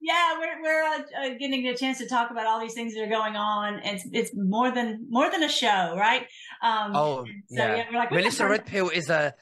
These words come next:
Speaker 2: is a lovely person behind camera. She's so sweet and
Speaker 1: Aw.
Speaker 2: bubbly,
Speaker 1: <laughs>
Speaker 2: exactly as you see her on camera. I just had to say
Speaker 1: Aw.
Speaker 2: that.
Speaker 1: You too, you too. I don't know about sweet,
Speaker 2: <laughs>
Speaker 1: but <laughs> I don't know if you wanna be known as sweet, but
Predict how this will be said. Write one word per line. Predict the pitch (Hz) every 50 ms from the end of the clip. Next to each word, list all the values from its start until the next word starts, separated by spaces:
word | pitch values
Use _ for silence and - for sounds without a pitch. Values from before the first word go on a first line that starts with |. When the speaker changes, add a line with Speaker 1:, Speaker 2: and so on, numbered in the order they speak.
| _ _ _ -
Speaker 2:
is | 139 147 143
a | 160 151
lovely | 156 170 180 185 190 160 175 175 175
person | 170 - 160 160 156 - 160 147 131
behind | 147 131 139 147 143 139
camera. | - - 147 139 139
She's | 135 - 139 139 -
so | - 160 156
sweet | 151 - - - - 139 127 151 147 143 135 95 127
and | 123 120 113
Speaker 1:
Aw. | 320 311 302 302 302 302 302 311 - - -
Speaker 2:
bubbly, | 165 165 156 - 151 143 147 143 143 147 135 - -
Speaker 1:
<laughs> | -
Speaker 2:
exactly | - 170 - - - 214 - - - 190 190 - -
as | 185 208 170
you | 175 175
see | - - 175 151
her | 151 151 143 -
on | 143 135
camera. | - - - - 139 135 123 117 110 110
I | 135 156
just | - - -
had | - - -
to | 127
say | - - 120
Speaker 1:
Aw. | 117
Speaker 2:
that. | - - - - - - _ _ _ _ _
Speaker 1:
You | 370 359 403 494 571 539 494 - - -
too, | 349 359 392 370 311 277 269 269
you | 277 349 349 285 -
too. | 320 277
I | 262 240 247
don't | 277 285 269
know | 269
about | 247 233 240 -
sweet, | - 131 185 254 247 - - 208 220 214
Speaker 2:
<laughs> |
Speaker 1:
but | 220 208
<laughs> | 220 233 -
I | 262 277 262 277 262 277
don't | 285 269
know | 277 269
if | 247
you | 277 269
wanna | 269 277 269
be | 262 262 262
known | 262 262 254 240
as | 220 190 -
sweet, | 254 254 240 226 220 220
but | 214